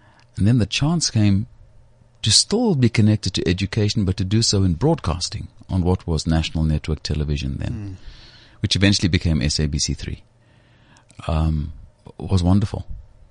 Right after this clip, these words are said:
Speaker 1: because you could reach, and, th-, and then I think the viewership was five hundred thousand,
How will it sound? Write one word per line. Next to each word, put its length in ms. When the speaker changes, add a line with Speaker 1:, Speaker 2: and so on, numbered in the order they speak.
Speaker 1:
because 340
you 100
could 200
reach, 320
and, 160
th-, 140
and 120
then 160
I 40
think 180
the 40
viewership 520
was 140
five 300
hundred 220
thousand, 920